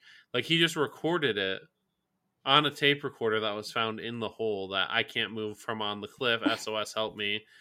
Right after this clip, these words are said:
Speaker 1: Like, it wasn't like he was
Speaker 2: Like, who's gonna hear that?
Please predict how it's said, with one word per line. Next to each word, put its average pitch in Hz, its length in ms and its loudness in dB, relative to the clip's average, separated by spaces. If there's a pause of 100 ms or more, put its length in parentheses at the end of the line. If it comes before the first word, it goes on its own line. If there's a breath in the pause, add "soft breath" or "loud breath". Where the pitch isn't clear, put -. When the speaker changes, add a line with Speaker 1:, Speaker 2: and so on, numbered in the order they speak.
(300 soft breath)
Speaker 1:
Like, 127 140 2
it 143 120 6
wasn't 139 360 0
like 113 200 0
he 120 180 -2
was 101 600 -4 (800)
Speaker 2:
Like, 262 140 12
who's 262 200 8
gonna 254 160 10
hear 214 200 8
that? 175 300 6